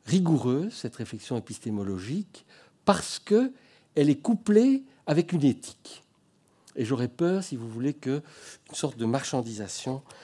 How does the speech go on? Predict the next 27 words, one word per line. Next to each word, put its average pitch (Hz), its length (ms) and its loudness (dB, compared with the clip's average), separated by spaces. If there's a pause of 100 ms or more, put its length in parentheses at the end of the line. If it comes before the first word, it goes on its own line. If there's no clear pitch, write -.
(260)
de 123 120 -2
toute 131 300 -10
cette, - 500 -8
euh, 101 280 -4 (580)
de 101 360 -6 (360)
toutes 123 180 -10
ces 120 140 -6
connaissances, 123 800 -6 (520)
euh, 104 520 -4 (200)
et 127 140 0
qui 214 200 0
font 277 280 2
l'économie 208 880 4
de 113 160 2
la 147 120 4
complexité, - 680 -10 (720)
qui - 80 -14
font 170 300 -4
l'économie 127 600 2
de 104 60 -6
la 98 80 -6
complexité. - 680 -16 (960)
Et 139 120 2
donc, 160 500 4
euh, 127 560 0
voilà. 107 380 -4 (500)
Alors, 127 360 2